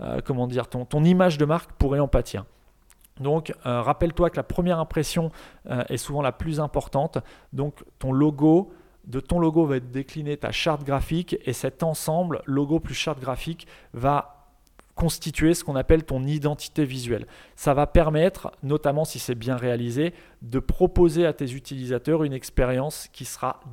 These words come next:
déterminante dans ce qu'ils font mémoriser de ta marque et de, de, de tes produits et de tes services. Donc vraiment, il faut vraiment prêter attention à ton logo et à ta charte graphique avant même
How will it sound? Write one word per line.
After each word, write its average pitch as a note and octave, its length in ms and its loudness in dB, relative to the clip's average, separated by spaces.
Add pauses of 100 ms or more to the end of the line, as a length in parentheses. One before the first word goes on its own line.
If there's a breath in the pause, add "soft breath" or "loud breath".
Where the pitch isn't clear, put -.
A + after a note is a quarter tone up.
déterminante D#3 840 -2 (340 loud breath)
dans C3 140 -2
ce - 100 -10
qu'ils D3 160 -2
font F3 380 -4 (600)
mémoriser D#3+ 800 4
de C3+ 140 0
ta C3+ 180 0
marque C#3+ 380 -4 (160)
et C3 140 -2
de, B2 280 2
de, A#2 320 0
de A#2 140 -2
tes B2+ 160 -2
produits C3 380 0
et C#3 40 -2
de B2 80 -4
tes B2 140 -8
services. A2+ 320 -12 (260 loud breath)
Donc C#3+ 160 -4
vraiment, F3+ 420 -2
il D#3 120 -8
faut D3+ 160 -2
vraiment F3 280 -2
prêter E3+ 280 -2
attention D#3 580 -2
à - 120 -2
ton F3 200 -2
logo E3+ 320 4
et E3 60 4
à C#3+ 80 2
ta C3+ 140 -2
charte C3+ 260 -4
graphique C3 440 -6
avant F3+ 320 2
même G3 440 2